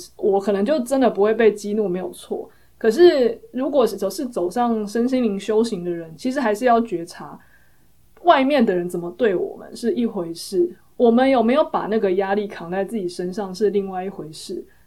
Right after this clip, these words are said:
那我们是要把自己的内在这一块处理好，心情才不会有这么大的受人家影响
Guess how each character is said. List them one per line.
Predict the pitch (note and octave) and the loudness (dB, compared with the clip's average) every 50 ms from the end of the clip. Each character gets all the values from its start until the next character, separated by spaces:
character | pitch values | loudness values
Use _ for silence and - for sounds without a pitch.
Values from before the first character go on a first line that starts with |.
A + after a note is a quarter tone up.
| _ _ _ _ - | _ _ _ _ -4
那 | C4 B3 | 0 4
我 | A#3 G#3 G3 | 4 4 4
们 | F#3+ G3 G#3 | 4 2 0
是 | A3+ A#3 | 2 4
要 | D#4+ - G3 | 4 4 4
把 | - A3 E3+ F3 | 4 2 -2 -6
自 | - - A#3 | -4 -2 0
己 | G#3+ G3 | 0 0
的 | F3+ | 2
内 | F#3+ A3 A3 G#3 | 2 2 2 2
在 | G#3 G#3+ G#3 | 2 2 2
这 | G3+ A3+ G#3+ G3 | 2 2 0 0
一 | F#3 | 0
块 | F#3 G#3+ G3 | 0 0 0
处 | F3+ F3+ - E3 D3+ | -2 -2 -8 -10 -10
理 | E3 E3 E3+ F3 | -6 -4 -4 -4
好， | - - - - - | -4 -6 -16 -16 -18
心 | - - - D4 D4+ D#4+ C#4 | -14 -10 -8 -6 -6 -4 -4
情 | C4 - A3 F3+ F#3 | -4 -4 -6 -8 -8
才 | F#3+ - F#3+ F3+ | -8 -8 -8 -8
不 | F3+ - F3+ F3+ | -6 -4 -4 -2
会 | F3 - A#3 A3 F#3+ | 0 0 2 2 2
有 | F3+ F3+ F3+ - | 0 0 -4 -8
这 | - - F4 | -6 -2 0
么 | C#4 A3+ F#3 F3+ F3+ | 2 2 0 -2 -4
大 | - B3 G3+ F3 - | -2 -2 -2 -2 -4
的 | - C#3 A#2 - - - | -8 -10 -12 -12 -14 -10
受 | - - B3 A3 G3+ | -6 -2 0 0 0
人 | F#3+ F3+ F3+ | -2 -2 -2
家 | G3 G3 G3 G3 | 0 0 -2 -2
影 | - F3+ E3+ F3+ | -6 -10 -8 -10
响 | G#3+ - - F#3 - - | -8 -8 -8 -10 -10 -12